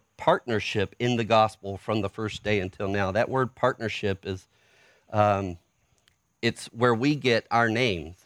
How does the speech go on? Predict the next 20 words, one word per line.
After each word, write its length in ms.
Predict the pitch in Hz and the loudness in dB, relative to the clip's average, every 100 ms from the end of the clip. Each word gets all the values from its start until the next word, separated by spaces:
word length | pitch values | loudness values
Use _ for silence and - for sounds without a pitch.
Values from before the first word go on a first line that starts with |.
| - | 0
Fellowship 640 | 165 123 107 - 76 _ _ | 2 2 0 -6 -10 _ _
is 140 | 104 92 | -10 -6
what 200 | 101 95 | -6 -4
that 200 | 87 67 | -6 -6
means. 400 | 87 82 80 - | -12 -14 -18 -14
And, 160 | 95 - | -14 -12
and 100 | 104 | -10
it's 160 | 104 - | -10 2
not, 320 | 147 139 - _ _ _ _ _ - | 4 4 2 _ _ _ _ _ -8
you 120 | 101 | -4
know, 60 | |
some 180 | 95 127 | -2 -2
people 280 | 131 123 104 | 0 -2 -2
think 300 | - 110 101 | -2 -2 -2
fellowship 640 | - 117 110 - 104 92 | 0 0 0 -2 -4 -4
is, 300 | 92 92 - - | -4 -6 -8 -14
okay, 220 | 107 104 | -6 -2
if 100 | 95 | 0
I 80 | 113 | 2
have 240 | 127 135 | 4 2